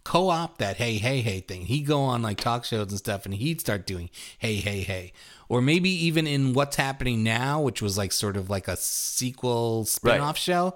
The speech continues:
Speaker 2: Right, right, right.
Speaker 1: w-, that he was in, I think he suddenly was the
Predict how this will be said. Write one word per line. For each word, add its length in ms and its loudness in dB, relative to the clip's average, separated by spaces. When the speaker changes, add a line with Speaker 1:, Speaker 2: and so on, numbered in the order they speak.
Speaker 2:
Right, 280 2
right, 220 0
right. 200 -4
Speaker 1:
w-, 260 -6
that 240 -2
he 160 0
was 240 0
in, 520 2
I 100 0
think 240 -2
he 280 -2
suddenly 420 0
was 200 -6
the 160 -6